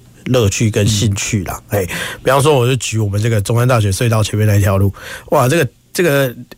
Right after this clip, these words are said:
Speaker 1: 哎，临海路嘛，是吧？这个临海路整条这个店面哦，没几间开着，所以走路走起来，你倒是觉得蛮无趣的。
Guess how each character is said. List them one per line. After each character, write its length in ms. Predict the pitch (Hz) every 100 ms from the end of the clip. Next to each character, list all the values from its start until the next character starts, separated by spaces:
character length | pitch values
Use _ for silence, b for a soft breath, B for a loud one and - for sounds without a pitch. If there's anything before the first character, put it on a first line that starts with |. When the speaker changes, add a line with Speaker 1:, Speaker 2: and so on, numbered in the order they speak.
| _ -
Speaker 1:
哎， 80 | 139
临 220 | 147 180
海 220 | - 87
路 200 | 95 104
嘛， 140 | 85
是 100 | 82
吧？ 160 | 82 - B B B
这 80 | 143
个 80 | 139
临 220 | 147 190
海 160 | 135 120
路 160 | 147
整 160 | 113 110
条 160 | 98 101
这 80 | 123
个 80 | 113
店 200 | - 113
面 160 | 117 107
哦， 80 |
没 160 | 104 120
几 120 | 120
间 160 | 101 110 139
开 260 | - 120 117
着， 140 | 113
所 120 | 107 165
以 60 |
走 260 | 156 139 123
路 120 | 170
走 220 | 139 143
起 80 | 127
来， 100 | 117
你 140 | 110
倒 180 | 107 131
是 140 | 123 120
觉 140 | 117
得 100 | 117
蛮 180 | 107 107
无 140 | 107
趣 240 | 107 123
的。 120 | 104